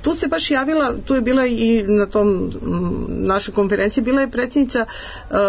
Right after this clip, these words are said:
Višeg suda u Pančevu, koja je baš prošlog meseca bila razvlačena na najgori mogući način od televizije Pančevo,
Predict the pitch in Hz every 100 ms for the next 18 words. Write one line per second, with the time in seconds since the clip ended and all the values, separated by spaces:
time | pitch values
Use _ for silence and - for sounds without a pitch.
0 | 196 233 - 220 - 233 226 220 - 170
1 | 202 247 262 262 240 226 214 196 190 185
2 | 175 240 254 - 277 277 190 175 165 226
3 | 226 202 214 214 175 175 180 233 233 220
4 | 190 175 180 202 233 175 196 220 196 190
5 | 202 202 190 175 175 - 208 202 185 175
6 | - 196 196 202 208 143 135 135 147 -
7 | 185 220